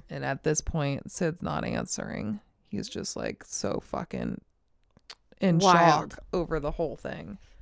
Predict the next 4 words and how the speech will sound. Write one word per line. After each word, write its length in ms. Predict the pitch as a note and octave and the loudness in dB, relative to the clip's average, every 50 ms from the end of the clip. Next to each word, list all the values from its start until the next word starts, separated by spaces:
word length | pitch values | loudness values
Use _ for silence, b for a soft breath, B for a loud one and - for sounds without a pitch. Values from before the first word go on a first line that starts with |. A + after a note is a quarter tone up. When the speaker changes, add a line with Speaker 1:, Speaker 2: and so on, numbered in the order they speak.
| - - - | -10 -2 0
Speaker 2:
Okay. 420 | F3 E3+ - G3+ G#3 F#3+ D#3+ D#3+ - - - - _ _ _ - | 0 2 4 4 2 2 2 -2 -6 -16 -20 -20 _ _ _ 0
Speaker 1:
In 680 | - A3 G#3 G#3+ A3 A3+ A3+ A#3 A#3+ A#3+ A#3 A#3+ A3 F#3+ | 4 6 8 8 8 8 6 6 4 4 2 2 0 0
jail, 640 | - F#3+ F#3 G3 G#3 F#3+ D#3 C3 B2+ C#3 E3+ G3 - _ _ _ _ _ _ _ - _ _ _ _ _ _ _ _ - | 4 4 6 6 8 6 6 4 4 0 -2 -4 -6 _ _ _ _ _ _ _ -20 _ _ _ _ _ _ _ _ -10
Sid 600 | - - - - G3 F3 F3+ F#3 F#3 F#3+ F3+ - | -8 -6 -2 2 6 6 6 6 6 4 2 -2